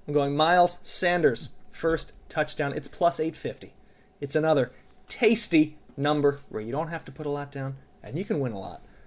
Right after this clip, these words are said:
And I'm just repeating the script from the forty-niners game, basically.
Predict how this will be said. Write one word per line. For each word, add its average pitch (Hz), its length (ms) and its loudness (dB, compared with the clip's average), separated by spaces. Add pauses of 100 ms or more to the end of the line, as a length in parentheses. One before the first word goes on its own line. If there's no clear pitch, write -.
(320)
And 151 140 -2
I'm 175 100 0
just 165 180 0
repeating 202 540 2
the 202 80 2
script 143 480 2 (420)
from 147 260 0
the 143 60 0
forty-niners 123 600 0
game, 110 240 -10
basically. 113 400 -6